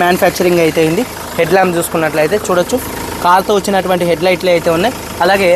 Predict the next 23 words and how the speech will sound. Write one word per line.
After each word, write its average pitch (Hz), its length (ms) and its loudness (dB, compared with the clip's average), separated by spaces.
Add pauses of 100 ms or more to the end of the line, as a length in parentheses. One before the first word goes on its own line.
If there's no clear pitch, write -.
లెఫ్ట్లో 180 300 0
ఉన్నటువంటి 190 380 0
యాప్రాన్ 185 360 0
పర్ఫెక్ట్గా 175 480 0
ఉంది. 196 140 2 (360)
ఇంజన్ 226 320 4
యొక్క 214 180 0 (100)
నాయిస్ 196 240 0 (120)
సైలెంట్గా 185 420 2
ఉంది. 202 180 2
ఎక్సైడ్ 196 320 -2
కంపెనీ 175 200 0 (100)
బ్యాటరీ 160 260 0
అయితే 170 200 0
ఉంది. 190 120 0 (360)
అలాగే 202 220 2 (500)
ఏబిఎస్ 208 400 2
యాంటీ 185 280 0
లాక్ 190 200 0
బ్రేకింగ్ 180 360 0
సిస్టమ్ 185 280 -2
అయితే 170 200 2
ఉంది. 190 160 -2